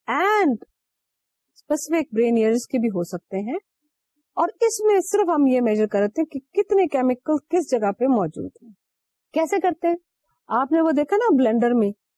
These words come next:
وہ سب چیزیں ملا کے تو ملک شیک بنتا ہے، جو ہوموجنائز کہتے ہیں اس کو۔ So it is homogenized۔ In the same manner, the brain is taken, homogenized,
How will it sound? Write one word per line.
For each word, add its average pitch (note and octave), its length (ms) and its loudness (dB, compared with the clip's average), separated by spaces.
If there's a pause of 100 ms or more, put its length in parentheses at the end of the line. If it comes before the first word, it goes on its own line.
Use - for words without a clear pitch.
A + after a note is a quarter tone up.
(960)
وہ G3 800 0 (640)
سب A3 220 -6
چیزیں G3+ 340 -4
ملا F#3 340 -2
کے F#3 160 -10
تو F3+ 300 -10 (340)
ملک G3+ 220 -2
شیک F#3 260 -4
بنتا F3 280 -8
ہے، F3 60 -6
جو F3 120 -12 (680)
ہوموجنائز G#3 560 0
کہتے G3 240 -8
ہیں B3 40 -6
اس G#3+ 120 -10
کو۔ - 100 -20 (840)
So A#3+ 80 4
it A#3+ 120 0
is A#3 220 -4
homogenized۔ G#3 800 0 (920)
In D#4+ 60 4
the F#4 280 0
same F#4 260 4
manner, C#4+ 280 2 (1120)
the G#3+ 100 0
brain D#4+ 340 2
is C4+ 520 -2
taken, E4+ 340 0 (500)
homogenized, D4+ 960 0